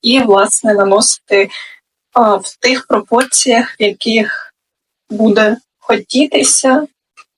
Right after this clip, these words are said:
Люблю цю серію за їх гарне тиснення,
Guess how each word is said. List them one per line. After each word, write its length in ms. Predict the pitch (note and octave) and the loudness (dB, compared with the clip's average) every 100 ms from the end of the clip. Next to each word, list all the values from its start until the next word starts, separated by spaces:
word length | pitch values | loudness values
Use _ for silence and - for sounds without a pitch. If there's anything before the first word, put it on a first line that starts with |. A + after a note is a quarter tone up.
| _ _ _ B3+ | _ _ _ 0
Люблю 720 | A#3 G#3 A3+ A3 G3+ F#3+ C4 | 0 0 0 2 2 0 -2
цю 220 | - - G#3+ | -4 -2 -2
серію 680 | - A#3 D4 D#4+ D4+ D4+ C#4+ - - - _ - | 0 0 2 2 2 2 -2 -12 -20 -20 _ -2
за 240 | A3 A3+ | 0 0
їх 420 | A#3 A3 G3 - - | 0 -2 -4 -10 -6
гарне 600 | A#3 A#3 A3 G#3+ G#3+ A#3+ _ _ _ _ _ _ _ _ _ _ _ _ _ _ _ _ _ _ _ _ _ _ - | 0 0 2 0 0 -2 _ _ _ _ _ _ _ _ _ _ _ _ _ _ _ _ _ _ _ _ _ _ -2
тиснення, 800 | A#3+ A#3+ - D#4 E4+ F4+ G4 | 0 0 0 2 2 2 2